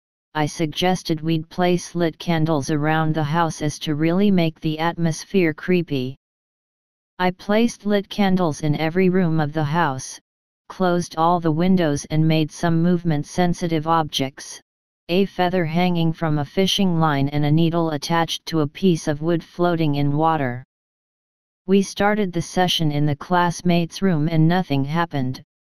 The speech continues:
We started it again asking if anyone was there and again nothing, but when we did it the third time we got a reply yes. We asked for a name. I don't remember the name, but I think it was something like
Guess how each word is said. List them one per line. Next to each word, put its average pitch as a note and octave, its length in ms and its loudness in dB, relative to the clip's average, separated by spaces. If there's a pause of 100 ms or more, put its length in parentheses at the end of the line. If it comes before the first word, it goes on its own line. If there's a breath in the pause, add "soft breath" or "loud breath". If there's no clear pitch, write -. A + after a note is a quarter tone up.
(160)
We D#3 160 0
started F#3 480 0
it E3+ 160 -2
again D#3+ 320 0
asking E3+ 480 -2
if E3+ 180 -4
anyone F3 540 2
was D3 180 -4
there D#3 260 0
and D#3+ 140 0
again D#3 380 2
nothing, D#3 400 0
but C#3+ 180 -4
when D3 220 -2
we D3 140 0
did E3+ 220 0
it E3 160 -4
the D#3 120 -2
third E3+ 280 -2
time D3 380 0
we D3 140 0
got E3 280 0
a D#3+ 80 0
reply D#3 500 0
yes. D#3 580 -2 (480)
We D#3+ 240 0
asked D#3+ 400 -4
for F3 220 -2
a D3+ 80 0
name. D3 480 0 (480)
I E3 140 0
don't G3+ 300 0
remember F3+ 540 2
the D#3 120 -2
name, D#3 320 2
but D#3 160 -2
I D#3 120 0
think E3+ 340 -2
it D#3+ 100 -4
was D3+ 200 -4
something E3 520 0
like D3 400 -2